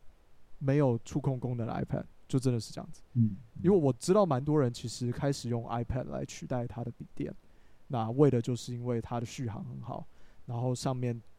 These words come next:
Speaker 1: 上面可以做它多数需要做的事情。
Speaker 2: 嗯，所以还是一些比较基层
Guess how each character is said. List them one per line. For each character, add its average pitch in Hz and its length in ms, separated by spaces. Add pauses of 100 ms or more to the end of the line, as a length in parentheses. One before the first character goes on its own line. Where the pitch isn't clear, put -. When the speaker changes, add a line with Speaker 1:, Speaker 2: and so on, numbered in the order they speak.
(340)
Speaker 1:
上 139 240
面 131 100
可 120 140
以 117 60
做 123 200
它 113 180
多 123 220
数 127 300 (380)
需 - 160
要 120 120
做 127 200
的 147 60
事 - 180
情。 - 160 (1400)
Speaker 2:
嗯， 95 220 (440)
所 135 100
以 123 40
还 110 120
是 123 120
一 120 80
些 117 160
比 98 120
较 107 140
基 104 180
层 98 200